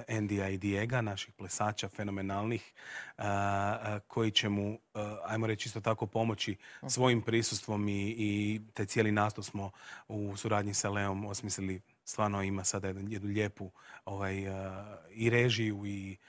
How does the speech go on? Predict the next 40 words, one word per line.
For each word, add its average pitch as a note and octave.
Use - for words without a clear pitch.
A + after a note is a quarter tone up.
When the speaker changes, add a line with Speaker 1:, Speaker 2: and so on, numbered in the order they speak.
Speaker 1:
i A2+
jednu A2+
lijepu A#2
podršku G#2+
u G#2
krajnjoj G2+
liniji. C#3+
Tako B2
da, C3
ovaj, B2
evo, A2
ta C3
sad, C3+
sad, E3
sad E3
nam D#3+
samo D#3+
još C3+
treba C#3
jedna, A#2
jedan A#2+
val, A2+
ono, G#2
pozitivne, G#2
prave, A#2
e, G#2+
Speaker 2:
Energije D#3+
iz C3+
Speaker 1:
energije C3
i A#2+
ljubavi A#2
iz G2+
Hrvatske. F#2
Evo F#2
ga. -
Speaker 2:
E, C#3+
Roko F3
nastupa D#3
u B2+
četvrtak. -